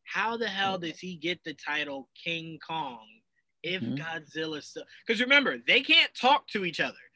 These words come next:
Speaker 1: So it's
Speaker 2: No.
Speaker 1: not like Godzilla can be like, "Yo, all
Speaker 2: I
Speaker 1: right,
Speaker 2: concede.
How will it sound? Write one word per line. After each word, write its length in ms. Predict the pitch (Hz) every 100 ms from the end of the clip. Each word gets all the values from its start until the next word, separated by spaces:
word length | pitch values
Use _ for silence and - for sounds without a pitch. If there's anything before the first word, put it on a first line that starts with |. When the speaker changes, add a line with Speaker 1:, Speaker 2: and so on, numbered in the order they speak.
| - _
Speaker 1:
So 160 | 220
it's 80 | 233 262
Speaker 2:
No. 20 |
Speaker 1:
not 160 | 262 254
like 160 | 440 190
Godzilla 420 | 214 202 214 214
can 100 | 190
be 60 | 185
like, 200 | 170 151
"Yo, 140 | 185
all 240 | 180 165 147
Speaker 2:
I 80 | 175
Speaker 1:
right, 140 | 165
Speaker 2:
concede. 560 | 120 - 120 101 107